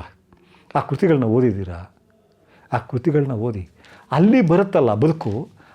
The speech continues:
ಅಲ್ಲಿ ಬರುವ ಬದುಕಿನಲ್ಲಿ ರಸಾನುಭವ ಏನು ಮಾಡ್ತೀರಿ ನೀವು? ಯಾವ ರಸಾನುಭವ ಉಂಟಾಗುತ್ತೆ? ಅಲ್ಲಿರೋದು ಆ ನರಳುವಿಕೆ,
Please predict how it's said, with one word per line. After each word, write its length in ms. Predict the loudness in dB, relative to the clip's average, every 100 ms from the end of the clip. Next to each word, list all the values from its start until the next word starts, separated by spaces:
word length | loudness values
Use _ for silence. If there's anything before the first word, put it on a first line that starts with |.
| -2
ಅಲ್ಲಿ 240 | 2 4
ಬರುವ 260 | 4 4 4
ಬದುಕಿನಲ್ಲಿ 720 | 4 2 2 4 4 4 2 -2 -10 -20 -2
ರಸಾನುಭವ 520 | 0 2 2 2 2 2
ಏನು 260 | 2 2
ಮಾಡ್ತೀರಿ 340 | 2 0 -4 -2
ನೀವು? 320 | -2 -4 -12 _ _
ಯಾವ 280 | 0 2 4
ರಸಾನುಭವ 420 | 4 2 2 2
ಉಂಟಾಗುತ್ತೆ? 720 | 2 2 0 -4 -6 -12 -12 _ _ _ -20 -2
ಅಲ್ಲಿರೋದು 460 | 2 6 6 6 4
ಆ 260 | 2 2
ನರಳುವಿಕೆ, 720 | 2 2 4 4 4 2 0